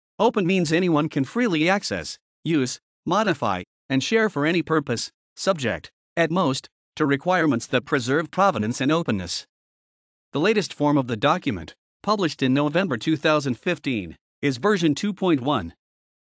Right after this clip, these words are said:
The use of language in the document is conformant with R F C twenty-one nineteen. The document is available under a Creative Commons Attribution four point zero International License,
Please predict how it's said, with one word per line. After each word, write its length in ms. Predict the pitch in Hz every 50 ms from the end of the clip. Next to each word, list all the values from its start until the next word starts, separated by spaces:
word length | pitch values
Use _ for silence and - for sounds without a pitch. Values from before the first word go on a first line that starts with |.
| _ _ _ _ -
The 100 | 147 156
use 280 | 170 240 262 226 -
of 100 | 180 143
language 460 | 135 143 165 190 175 117 92 85 107 113
in 80 | 117
the 80 | 113 104
document 520 | 107 147 156 180 - - 131 113 107 98
is 120 | 110 113 -
conformant 600 | - 113 107 - - 165 175 147 123 123 120 110
with 160 | 113 110 110
R 160 | 135 127 117
F 140 | 110 110 -
C 220 | - - 147 147
twenty-one 500 | 135 - 151 147 147 139 143 156 151 139
nineteen. 400 | 147 160 180 - - 170 156 147
The 300 | 135 143 147 139 - 120
document 480 | 104 139 147 165 180 - 143 101 95 98
is 120 | 104 -
available 460 | 135 117 123 156 180 180 131 110 120
under 260 | 131 143 143 127 120 117
a 60 | 113
Creative 460 | - - 165 165 160 156 123 110 -
Commons 400 | - 127 123 113 113 117 113 -
Attribution 640 | 120 113 127 - 139 123 120 139 147 135 - 117 110
four 240 | - - 156 165 170
point 280 | 147 - 160 147 123 110
zero 340 | - 147 120 107 107 117
International 560 | 131 139 175 165 160 151 151 147 - 127 113 117
License, 520 | 131 151 160 143 - 107 90 - - -